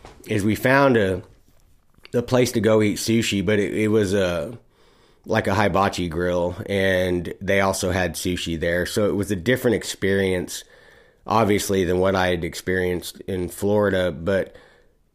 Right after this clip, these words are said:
it, it was good, but it, it didn't feel, I didn't feel like we had stepped into another place. You know, it, it felt very modern. And so we eventually found this little hole in the wall,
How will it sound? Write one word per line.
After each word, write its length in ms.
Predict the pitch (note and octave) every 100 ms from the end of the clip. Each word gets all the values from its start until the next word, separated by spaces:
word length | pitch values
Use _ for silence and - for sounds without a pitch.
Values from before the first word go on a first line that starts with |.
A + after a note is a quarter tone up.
| _
it, 340 | A2+ G2+ - -
it 120 | A#2
was 440 | A2 G#2+ F#2+ - - -
good, 560 | G#2+ C#3+ C#3+ A2+ F#2 C#2
but 120 | G#2+
it, 240 | G2 - -
it 160 | A2 F2
didn't 320 | B2 A#2+ -
feel, 760 | - - A2 A2 G#2 G2 F#2+ - - _ - _ _ _
I 120 | - A2
didn't 240 | B2+ A#2+
feel 280 | - A#2 A#2
like 300 | G#2 G2 -
we 180 | F#2+ F#2
had 180 | F2
stepped 600 | D#2 - - - G2 -
into 260 | G2 F2+ E2+
another 320 | E2+ E2 E2
place. 560 | D#2 - D#2 D#2+ D2+ -
You 80 | E2
know, 120 | E2+
it, 120 | E2+
it 200 | - F2+
felt 300 | - G2 F#2
very 580 | D#2+ F#2 F2+ F2+ E2 D#2+ - - _ - _ _ _ -
modern. 640 | - F2+ F2+ E2+ E2 F#2 F2+ -
And 560 | G2+ G2+ F#2+ F#2 F2+ E2 -
so 680 | - - G#2 G2+ F#2+ F2+ - - - - _ _ _ _ -
we 220 | A2 C3
eventually 560 | B2+ A2 D3 D3 C#3+ B2
found 480 | - G#2+ G#2 A2 G2
this 160 | -
little 200 | G2 F2+
hole 340 | - F2+ F#2 F2+
in 80 |
the 80 | F2
wall, 540 | E2 D#2+ E2 E2 D#2+